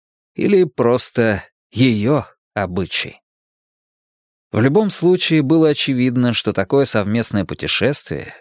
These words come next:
это больше, чем дружба, а может и больше, чем любовный роман.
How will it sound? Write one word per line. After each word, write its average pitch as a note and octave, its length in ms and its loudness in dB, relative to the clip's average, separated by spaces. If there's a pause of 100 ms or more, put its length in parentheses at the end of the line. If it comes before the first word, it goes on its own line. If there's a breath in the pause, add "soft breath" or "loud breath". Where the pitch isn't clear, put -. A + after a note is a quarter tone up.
это B2 220 -2
больше, A#2+ 460 -2
чем A2+ 260 0
дружба, G#2 480 -4 (400 loud breath)
а B2 80 2
может D3 320 0
и C#3+ 60 2
больше, A#2+ 440 0
чем G#2 240 -2
любовный F#2 520 -2
роман. D2+ 480 -8